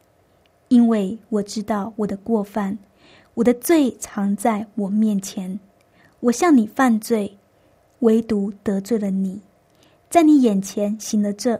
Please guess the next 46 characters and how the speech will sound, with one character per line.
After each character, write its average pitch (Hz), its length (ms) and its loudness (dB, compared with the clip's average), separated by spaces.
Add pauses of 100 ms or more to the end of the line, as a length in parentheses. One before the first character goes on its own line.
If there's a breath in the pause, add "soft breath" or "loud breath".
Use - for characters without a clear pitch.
恶， 208 240 -2 (540 soft breath)
以 262 140 6
致 339 180 0
你 214 320 2
责 202 220 -2
备 220 200 0
我 196 160 -4
的 196 100 -8
时 - 160 -8
候 214 400 -6 (120)
显 185 380 -6
为 185 240 -10
公 208 300 -2
义， 220 240 0 (500 soft breath)
判 311 260 4
断 269 220 0
我 190 100 -2
的 196 100 -6
时 196 180 -8
候 202 400 -6 (140)
显 180 380 -8
为 180 240 -14
清 202 320 0
正。” 190 340 -4 (1400)
亲 - 180 2
爱 214 80 6
的 208 100 0
朋 196 300 -2
友， 202 240 -2 (720 soft breath)
大 233 160 4
卫 226 140 2
王 202 340 -2
是 - 200 -6
一 208 80 0
个 196 260 -4 (120)
很 196 320 0
真 233 220 6
诚 208 220 -4
的 196 100 -4
人， 190 380 -6 (720 soft breath)
他 208 140 2
犯 339 280 2
了 254 100 8
错 240 300 -2
之 220 200 -6
后， 208 400 0